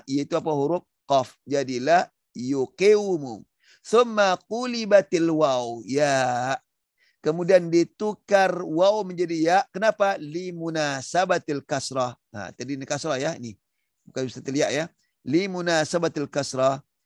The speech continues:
Untuk menyesuaikan kasrah ini. Yuki. Ki. Ki. Jadilah yukimu. Jadilah apa? Yukimu. Saya ulang kembali apa?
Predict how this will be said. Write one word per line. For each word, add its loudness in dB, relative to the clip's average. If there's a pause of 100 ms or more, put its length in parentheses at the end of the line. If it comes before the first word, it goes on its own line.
(120)
Untuk 2
menyesuaikan 0
kasrah 0
ini. -6 (160)
Yuki. -2 (120)
Ki. 4
Ki. -2 (760)
Jadilah 2 (160)
yukimu. -6 (720)
Jadilah 2
apa? 6 (120)
Yukimu. -2 (1700)
Saya -4
ulang 2
kembali 4
apa? 6